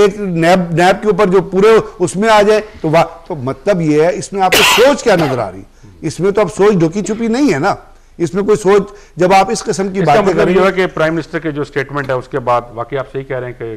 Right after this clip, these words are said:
Speaker 2: कुछ फर्क पड़ेगा ए-, ए-, ए-, जो एहतसाब के अमल में?
Speaker 1: क्योंकि उन्होंने कहा कि लॉज change करेंगे ना, जब laws आप change करेंगे, आप parliament के जरिए laws change करेंगे,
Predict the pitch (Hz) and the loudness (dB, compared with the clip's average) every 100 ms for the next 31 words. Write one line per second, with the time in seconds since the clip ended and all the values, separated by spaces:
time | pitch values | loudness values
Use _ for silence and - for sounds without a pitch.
0 | - 107 - 110 98 - _ - - 123 | -16 -20 -18 -18 -18 -20 _ -20 -16 -14
1 | - 123 123 117 - 107 104 95 95 92 | -12 -10 -10 -12 -14 -16 -14 -16 -20 -20
2 | 92 95 92 - 104 101 101 98 95 - | -20 -20 -20 -18 -14 -14 -16 -20 -20 -20
3 | _ _ _ _ 196 185 269 254 254 233 | _ _ _ _ -6 -4 -2 -2 -2 2
4 | 262 262 214 214 277 240 220 180 143 127 | 2 2 2 4 2 0 -2 -2 -4 -2
5 | 185 233 - - - 143 147 127 180 220 | -4 -6 -8 -18 -10 -6 -2 2 2 4
6 | 208 - 156 156 139 123 123 127 151 147 | 2 2 -2 -2 -2 -4 -2 0 2 0
7 | 143 135 151 170 175 151 139 151 120 139 | -2 -2 -2 -2 -2 -2 -2 -2 -2 -4
8 | - 127 120 107 104 151 120 | -4 -8 -8 -10 -12 -12 -12